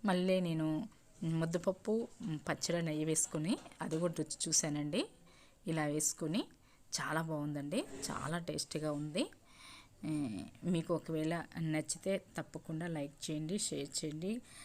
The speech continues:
ఎలా ఉందో కామెంట్స్ తెలియచేయండి. మీరు కూడా ఇలా ముద్దపప్పు, ఈ పచ్చడి నెయ్యి వేసుకొని తినండి, చాలా బాగుంది,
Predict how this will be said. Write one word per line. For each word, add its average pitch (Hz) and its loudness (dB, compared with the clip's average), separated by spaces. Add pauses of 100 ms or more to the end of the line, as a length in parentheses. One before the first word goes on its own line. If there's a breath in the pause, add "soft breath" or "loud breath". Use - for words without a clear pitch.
(200 loud breath)
ఎలా 170 4
ఉందో 180 -2
కామెంట్స్ 151 -2
తెలియచేయండి. 156 0
మీరు 175 4
కూడా 165 0
ఇలా 160 2
ముద్దపప్పు, 160 -2 (100)
ఈ 180 -4
పచ్చడి 170 -4 (360 loud breath)
నెయ్యి 165 4
వేసుకొని 170 2
తినండి, 151 0 (440 loud breath)
చాలా 147 2
బాగుంది, 156 0